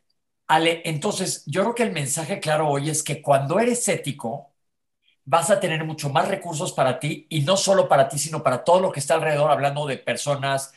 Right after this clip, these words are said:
recursos económicos, recursos, eh, emocionales, recursos hasta con el medio ambiente.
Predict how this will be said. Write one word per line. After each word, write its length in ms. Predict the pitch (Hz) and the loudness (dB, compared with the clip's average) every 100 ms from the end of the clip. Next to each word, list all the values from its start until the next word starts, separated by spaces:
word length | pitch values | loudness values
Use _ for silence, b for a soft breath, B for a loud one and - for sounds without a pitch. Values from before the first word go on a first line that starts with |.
| b b - | b b -6
recursos 580 | 120 135 123 139 127 | -6 -4 -2 -2 -2
económicos, 580 | 127 127 127 143 151 143 | -2 -2 -2 -2 -2 -2
recursos, 760 | 127 120 123 110 135 127 - - b b b | -2 -6 -8 -4 -2 -2 -4 -10 b b b
eh, 320 | - 127 127 - | -2 0 0 -2
emocionales, 760 | 143 139 139 135 147 160 156 | -2 -2 -2 0 0 0 -2
recursos 500 | 143 139 156 139 135 - | -6 -8 -6 -6 -6 -4
hasta 320 | 135 - 139 | -4 0 -2
con 180 | - 127 | -2 -4
el 180 | 131 135 | -2 -2
medio 360 | 143 156 156 160 | -2 -2 -2 -2
ambiente. 680 | 131 131 147 135 - - | -2 -4 -6 -6 -12 -20